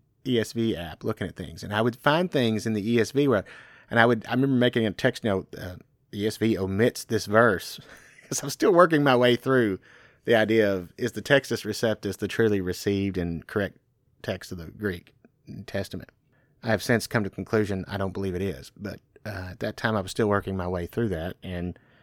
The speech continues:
so at times I would get a little paranoid when things were missing. But the E S V does take things out,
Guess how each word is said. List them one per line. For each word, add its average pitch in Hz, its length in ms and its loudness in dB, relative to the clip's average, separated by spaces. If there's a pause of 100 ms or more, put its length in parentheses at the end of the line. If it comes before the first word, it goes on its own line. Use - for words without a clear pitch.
(300)
so 107 180 -2
at 101 120 -6
times 143 340 2
I 104 100 2
would 101 120 0
get 104 120 -2
a 101 40 -6
little 95 100 -4
paranoid 104 460 -4
when 92 140 2
things 95 240 -4
were 92 80 -4
missing. 92 440 -4
But 98 120 -8
the 107 180 0
E 202 60 8
S 208 100 4
V 156 160 2
does 139 240 6
take 156 240 2
things 131 260 0
out, 127 260 0